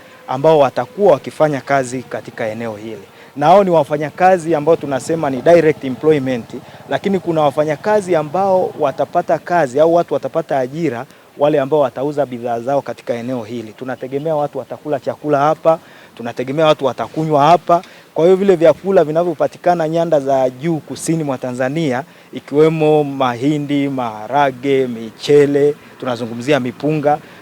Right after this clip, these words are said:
pamoja na kuku na wanyama wa aina mbalimbali,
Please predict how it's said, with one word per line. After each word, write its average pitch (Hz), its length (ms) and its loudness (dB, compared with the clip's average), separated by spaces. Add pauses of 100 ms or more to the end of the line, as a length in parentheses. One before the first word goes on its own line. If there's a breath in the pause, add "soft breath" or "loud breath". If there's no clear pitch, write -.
pamoja 185 400 4
na 165 160 6
kuku 196 380 2
na 160 100 4
wanyama 165 400 6
wa 147 60 6
aina 170 200 6
mbalimbali, 143 720 4